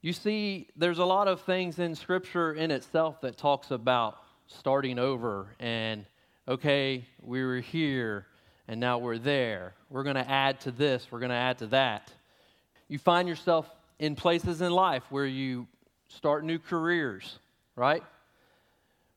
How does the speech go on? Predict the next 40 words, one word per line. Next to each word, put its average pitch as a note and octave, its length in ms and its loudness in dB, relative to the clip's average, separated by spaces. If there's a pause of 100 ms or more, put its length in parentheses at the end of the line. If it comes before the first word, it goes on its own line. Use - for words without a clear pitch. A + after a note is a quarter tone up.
(120)
But E3+ 100 2
there's G3 200 2
things A3+ 240 -2
that G3+ 200 -2
you G3+ 120 -2
learn G#3 280 4
from F3 300 -2
your D3+ 160 -2
old F#3+ 360 0
career A#2 600 -4 (460)
that C3 240 -8
you D#3+ 100 -6
may D#3+ 180 0
carry E3+ 320 0
with E3+ 220 -2
you E3+ 100 -8
to F3+ 140 -8
your D#3+ 160 -4
new F3+ 140 -2
career, B2 460 -6 (300)
but C#3+ 120 -6
then E3+ 120 0
there E3 120 2
may F3 140 4
be F3 120 -2
things F3 320 -2
that D#3+ 140 2
you're D#3+ 140 0
like, D#3 200 2
"Mm, D#3 380 -4 (720)
I, B2 200 -6
I - 20 2
don't, C3 220 -4 (120)
I B2 80 -8
don't B2 80 -4
wanna A2+ 140 -6
carry C#3 240 -2
that A2 180 -2
with C3+ 240 -4
me. G#2 240 -12